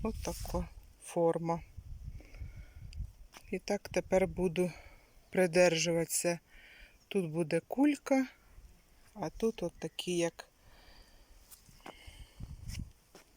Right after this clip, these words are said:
як коль-, <laughs> колесо, чи як там.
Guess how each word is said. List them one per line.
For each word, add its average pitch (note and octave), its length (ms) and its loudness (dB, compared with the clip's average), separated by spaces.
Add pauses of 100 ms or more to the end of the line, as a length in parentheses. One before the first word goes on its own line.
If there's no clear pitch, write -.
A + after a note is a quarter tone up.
(1120)
як F3 180 2 (100)
коль-, G3 320 2 (440)
<laughs> - 540 -12
колесо, F#3 680 8
чи E3 100 4
як D3 500 -2
там. - 140 -4